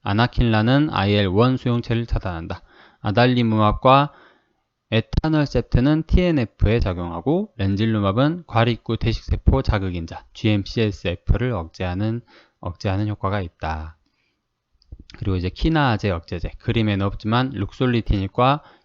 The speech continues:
이브루티닙은 이제 소, 소 분자를 억제하는 작용을 한다고 하고요. 그 이후, 그 이후에 대한 얘기, 이제 사이토카인과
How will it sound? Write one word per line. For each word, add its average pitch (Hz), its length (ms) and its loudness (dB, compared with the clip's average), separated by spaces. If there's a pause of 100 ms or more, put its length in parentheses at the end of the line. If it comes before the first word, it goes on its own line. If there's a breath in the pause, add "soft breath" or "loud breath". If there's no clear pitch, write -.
이브루티닙은 107 1300 0
이제 90 200 -2
소, 139 240 2
소 - 280 4
분자를 101 420 2
억제하는 98 720 -2 (160)
작용을 85 400 -6
한다고 90 320 -6
하고요. 78 420 -8 (1080 soft breath)
그 127 220 2
이후, 110 400 2 (320)
그 123 160 0
이후에 117 420 2
대한 101 300 0
얘기, 85 320 -8
이제 87 300 -6 (320 soft breath)
사이토카인과 123 1400 2